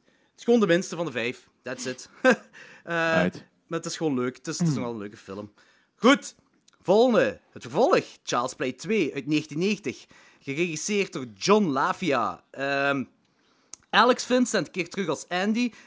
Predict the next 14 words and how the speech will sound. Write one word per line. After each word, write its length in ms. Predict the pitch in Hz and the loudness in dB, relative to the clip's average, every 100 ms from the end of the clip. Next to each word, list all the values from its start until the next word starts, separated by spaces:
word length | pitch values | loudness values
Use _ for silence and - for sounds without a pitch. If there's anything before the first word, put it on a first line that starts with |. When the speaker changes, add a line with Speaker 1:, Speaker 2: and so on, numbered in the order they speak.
| - | -6
Speaker 1:
net 180 | 160 | -2
als 140 | 160 117 | -2 -4
Brad 300 | 104 139 117 | -2 -2 0
Dourif 240 | 165 180 | 0 0
terugkeert 460 | 175 170 - 147 135 | -2 -8 -6 -6 -6
als 340 | 131 - - - | -6 -8 -16 -14
de 100 | 107 | -10
stem 320 | - 165 131 | -6 -6 -6
van 80 | 110 | -8
Chucky. 380 | - 220 226 214 - - - - - 113 | -6 -4 -4 -8 -10 -20 -20 -20 -20 -6
Jenny 320 | 170 202 196 | 0 0 0
Ogutter, 600 | 165 139 220 160 123 - - _ _ _ - 104 98 | -2 0 0 0 -8 -10 -20 _ _ _ -20 -18 -16
whatever, 420 | 95 92 90 95 _ | -14 -12 -14 -18 _
<clears throat> 220 | - - | -10 -10